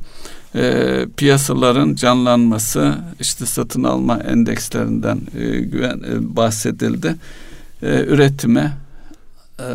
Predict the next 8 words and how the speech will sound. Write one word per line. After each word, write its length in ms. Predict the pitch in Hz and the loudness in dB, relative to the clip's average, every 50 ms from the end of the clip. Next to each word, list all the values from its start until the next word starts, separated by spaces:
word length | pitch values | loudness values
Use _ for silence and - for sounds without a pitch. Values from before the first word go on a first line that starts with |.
| 120 120 120 - | -6 -6 -4 -2
artış 460 | - 123 123 123 - - - - - | -2 0 -2 -2 -4 -6 -8 -6 -4
olarak 420 | 120 113 113 123 143 139 139 139 | -4 -2 -2 0 0 -2 -2 0
yansıyacak 840 | 135 127 123 123 117 - - 123 123 120 - - 123 117 - - - | 0 2 2 2 0 -2 -2 -2 -2 -2 -2 -4 -4 -6 -6 -6 -4
diye 140 | 135 139 | -4 -2
önümüzdeki 600 | 139 65 65 - - 58 - - - - - - - | 0 0 0 2 0 0 -2 -2 -4 -6 -6 -2 2
süreçte 600 | - - - - - - - - 78 76 73 71 69 - | 4 4 4 4 4 2 2 2 2 2 0 -2 -4 -6
dikkate 400 | - - - 69 64 - - 139 | -8 -6 -4 -4 -4 -2 -2 0
alabiliriz. 800 | 67 127 127 123 120 123 123 127 127 - 113 - - - - | 0 2 2 0 0 0 -2 -2 -2 -4 -4 -4 -4 -4 -6